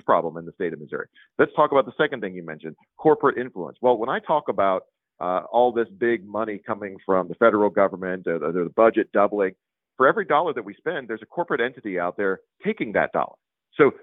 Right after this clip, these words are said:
somebody's benefiting or profiting from every single dollar that we spend. And government now has become so big in the state of Missouri that the corporate interests around our state don't want to let it go. We're spending hundreds of millions of dollars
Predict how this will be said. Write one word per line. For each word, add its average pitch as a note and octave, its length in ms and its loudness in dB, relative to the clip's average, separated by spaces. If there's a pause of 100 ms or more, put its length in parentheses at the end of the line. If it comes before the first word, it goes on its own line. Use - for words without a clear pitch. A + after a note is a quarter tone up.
(100)
somebody's F#3 360 2
benefiting C3+ 640 2
or F#2 60 -4
profiting C3+ 640 -2 (100)
from A#2 260 2
every B2+ 420 -2
single A2+ 220 -8
dollar G2+ 320 4
that F2+ 140 -4
we F#2 160 -10
spend. A2 380 0 (360)
And A2 140 -4
government C3+ 520 4
now G2 220 -2
has G#2 100 -14
become G#2 420 -8
so F#2+ 120 -2
big G2+ 260 0
in F#2+ 80 -6
the F2+ 80 -14
state F2+ 240 -2
of E2+ 80 -6
Missouri E2 480 4 (320)
that C3+ 140 6
the D#3+ 60 4
corporate F#3 440 4
interests G2 480 -8
around F#2 320 -6
our E2+ 160 -2
state F#2 340 -6 (220)
don't C3 180 2
want B2+ 200 2
to C3 40 2
let C3+ 200 4
it D3 120 -4
go. F#3+ 220 0 (160)
We're E3 220 -4
spending G#2+ 380 -2 (100)
hundreds A#2 400 -2
of G#2+ 100 -6
millions A#2 380 0
of G2+ 100 -2
dollars A#2+ 420 6